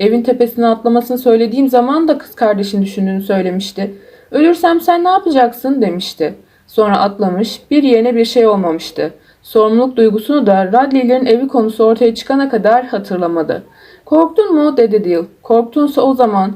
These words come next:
"Dil, böyle şeyleri düşünmeden olmaz ki." dedi Jem. "Dur biraz düşüneyim.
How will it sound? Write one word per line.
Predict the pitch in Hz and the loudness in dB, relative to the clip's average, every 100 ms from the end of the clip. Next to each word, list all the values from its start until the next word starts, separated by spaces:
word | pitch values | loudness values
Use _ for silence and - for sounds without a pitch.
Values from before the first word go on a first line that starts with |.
| - _ _ | -12 _ _
"Dil, | 294 339 349 330 | 2 4 2 2
böyle | 349 359 | 2 2
şeyleri | 349 349 349 | 2 4 4
düşünmeden | 320 311 349 349 330 | 4 4 2 2 4
olmaz | 320 330 370 370 | 4 4 2 0
ki." | - 254 214 | -4 -4 -2
dedi | 190 202 | -2 2
Jem. | 170 170 190 - _ _ 240 | 2 0 -4 -16 _ _ 0
"Dur | 320 311 | 2 4
biraz | 269 294 277 | 4 2 0
düşüneyim. | 226 - 226 202 170 | -4 0 0 0 -4